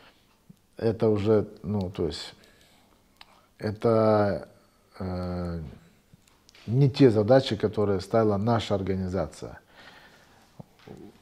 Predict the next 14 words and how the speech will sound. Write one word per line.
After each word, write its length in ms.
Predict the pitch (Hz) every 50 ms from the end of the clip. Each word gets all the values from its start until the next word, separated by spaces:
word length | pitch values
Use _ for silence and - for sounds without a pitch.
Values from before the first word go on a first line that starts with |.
| _ -
Мы 340 | 92 92 104 120 139 160 160
свою 260 | - - - 127 123
задачу 460 | 113 123 120 117 147 151 143 - 123
как 220 | 101 113 110 - -
организация 640 | 110 113 107 107 104 104 131 123 - - - 110 104
выполнили. 640 | 98 110 127 123 - 104 101 95 90 85 85 82
Мы 360 | 80 90 107 120 120 104 71 - -
настолько 560 | 104 117 117 - - - 143 127 - 123 101
подняли 600 | - 113 107 98 110 123 123 113 107 98 92 - - -
уровень 500 | 139 127 117 107 95 92 92 85 82 - - - _ _ _ -
на 140 | 107 113
тот 320 | 101 104 127 117 98 - -
момент 360 | 101 104 107 104 98 87 - - - - - - _ _ _ _ - - - - - - - _ _ _ _ _ _ _ _
ветерана-афганца, 1500 | - 92 113 107 - 131 120 127 127 117 113 107 - - 98 104 107 101 107 139 139 139 123 - - - 101 85 82